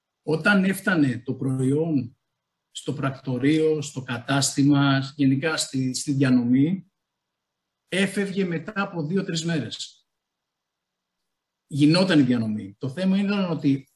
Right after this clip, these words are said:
ώσπου να φτάσει, έπρεπε να γίνει όλ-, όλο-, όλη αυτή η διαδικασία διαλογής, η οποία ήταν πάρα πολύ αργή.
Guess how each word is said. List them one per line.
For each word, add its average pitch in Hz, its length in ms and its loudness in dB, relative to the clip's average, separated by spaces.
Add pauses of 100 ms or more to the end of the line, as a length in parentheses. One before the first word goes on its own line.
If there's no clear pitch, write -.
(280)
ώσπου 151 460 -4
να 151 160 4
φτάσει, 175 800 0
έπρεπε 190 540 -4
να 175 140 -2
γίνει 190 540 2
όλ-, 190 360 -4
όλο-, 190 360 -2
όλη 185 200 -2
αυτή 185 180 -6
η - 20 -2
διαδικασία 160 600 0
διαλογής, 156 420 -2
η 190 40 -6
οποία 196 180 -6
ήταν 196 280 -2
πάρα 196 260 0
πολύ 185 260 -4
αργή. 165 400 -2